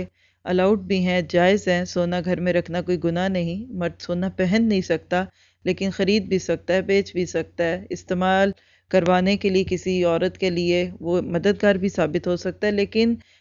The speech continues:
اللہ کے نبی کو یہ پسند نہیں تھا کہ میرے گھر میں ایسی چیز نکلے، کیونکہ انسان کا جو مقام ہوتا ہے وہ اس کے مطابق پھر اس کے لیے معاملات ہوتے ہیں۔ اور یاد رکھیے کہ بہت ساری باتیں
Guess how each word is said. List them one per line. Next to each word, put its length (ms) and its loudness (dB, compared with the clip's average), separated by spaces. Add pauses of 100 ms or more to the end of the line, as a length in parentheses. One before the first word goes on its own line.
(120)
اللہ 280 2
کے 100 4
نبی 280 2
کو 120 0
یہ 120 2
پسند 480 0
نہیں 120 0
تھا 200 -2
کہ 140 -6
میرے 360 4
گھر 180 0
میں 120 -4
ایسی 240 -2
چیز 280 -6
نکلے، 340 -8 (380)
کیونکہ 160 -4
انسان 400 2
کا 140 2
جو 380 4 (1000)
مقام 440 4
ہوتا 260 2
ہے 60 4
وہ 140 2
اس 80 0
کے 140 -4
مطابق 540 -2
پھر 120 0
اس 140 -4
کے 140 -2
لیے 120 0
معاملات 500 -4
ہوتے 220 -6
ہیں۔ 100 -2 (360)
اور 120 0
یاد 260 4
رکھیے 300 0
کہ 140 -4
بہت 340 -2
ساری 240 2
باتیں 560 0